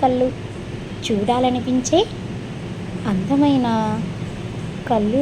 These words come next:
నీవి. ఎలా ఉందండి కొటేషన్? నచ్చిందా? అమ్మ ప్రేమ ఫ్యామిలీ ఛానల్ మీకు నచ్చినట్లయితే లైక్ చేయండి, సబ్స్క్రైబ్ చేసుకోండి, పక్కనే ఉన్న బెల్ ఐకాన్ని క్లిక్ చేయండి. న్యూ వీడియోస్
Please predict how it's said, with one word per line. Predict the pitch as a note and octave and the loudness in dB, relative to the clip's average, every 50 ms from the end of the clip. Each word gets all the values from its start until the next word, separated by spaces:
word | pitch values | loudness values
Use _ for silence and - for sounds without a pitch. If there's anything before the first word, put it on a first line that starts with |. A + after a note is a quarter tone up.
| C#4+ C#4 | 6 6
నీవి. | C4+ B3 A#3 A#3+ B3 A#3+ A#3+ A3+ A3 G#3+ G3+ - - - - - - - - - - - - - - - - - A#3 | 4 4 2 0 0 0 0 0 0 -2 -2 -4 -6 -8 -10 -8 -8 -8 -8 -8 -8 -8 -10 -8 -8 -6 -2 0 2
ఎలా | G#3+ A#3+ C4 D4 | 2 4 6 6
ఉందండి | D4 D4 C#4+ C#4 C4+ C4+ - | 6 6 6 6 6 6 4
కొటేషన్? | - A#3 A#3+ A#3 A3+ - - D#4+ - - - - - - - - - - - - | 6 6 6 6 6 8 8 8 8 6 6 4 4 6 4 4 4 4 4 4
నచ్చిందా? | G#3 - - - C#4 C4 B3 A3+ A#3+ C#4+ - - - - - - - - - - - - - - - A3 | 6 6 6 8 6 6 8 6 6 4 4 2 0 0 -2 -4 -4 -6 -6 -6 -8 -6 -6 -2 0 2
అమ్మ | G#3+ A#3 C4 D4 D4+ C#4 - | 4 6 6 6 4 4 4
ప్రేమ | B3 A3+ A#3 A#3 A#3 - - - | 2 2 4 4 2 2 4 4
ఫ్యామిలీ | B3 A3 G#3 G#3 G#3+ A3 A3+ - - | 6 6 6 6 6 6 4 6 6
ఛానల్ | A#3+ A3 G#3+ A3+ G#3+ A#3 C#4 F4+ - - - - - - | 4 4 4 4 4 4 4 4 4 2 2 2 2 4
మీకు | A#3+ A3+ - A3 A3+ | 4 4 4 4 4
నచ్చినట్లయితే | G#3+ G#3 - - B3+ B3+ B3 - G#3+ G#3 G#3 - B3+ A#3+ A3 | 4 2 2 2 2 2 4 2 2 2 2 2 4 4 4
లైక్ | G#3+ G#3+ A3 - - | 2 2 0 0 2
చేయండి, | C#4+ C4 B3+ B3 A#3+ A#3+ B3 C4 D4+ - - - - - - - - - | 4 4 4 2 2 2 2 0 0 -2 -4 -6 -6 -6 -4 -2 0 0
సబ్స్క్రైబ్ | A#3 G#3 - - C4+ C4+ C#4 - - | 0 0 2 4 4 4 4 4 4
చేసుకోండి, | C#4 C4 - - - B3+ B3 A#3+ B3+ D4 D#4+ - - - - - - - - - | 2 2 4 2 2 2 4 2 2 2 2 -2 -6 -8 -8 -8 -8 -8 -6 -4
పక్కనే | - A3+ - - D4 E4 D#4+ | -4 -2 2 6 6 8 8
ఉన్న | D4+ D4 C#4 A#3+ | 8 6 4 4
బెల్ | A#3 A3 A3 A3+ | 2 2 2 2
ఐకాన్ని | A3+ - - A3+ A3+ A3+ - | 0 0 0 0 0 0 0
క్లిక్ | A#3 A3+ - - | -2 -2 -2 2
చేయండి. | - C#4+ C4 B3 B3 A#3+ C4+ D4+ D4 | 4 4 4 4 2 0 0 2 2
న్యూ | B3+ A#3 A#3 A3+ | 2 2 2 2
వీడియోస్ | A#3 A3 A3 A3 A3 G#3+ | 0 2 2 2 2 2